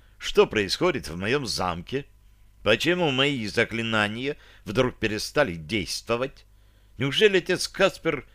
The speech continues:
каким-то образом умудрился осветить стены моего жилища?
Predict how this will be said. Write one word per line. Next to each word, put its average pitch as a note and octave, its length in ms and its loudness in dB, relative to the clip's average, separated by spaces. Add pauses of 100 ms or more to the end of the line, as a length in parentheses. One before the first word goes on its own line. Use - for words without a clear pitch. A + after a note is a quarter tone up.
(280)
каким-то D#3 460 2
образом C#3+ 400 2
умудрился C3 600 2
осветить B2+ 680 -6 (200)
стены E3+ 440 0
моего E3 300 -2
жилища? D3+ 600 -2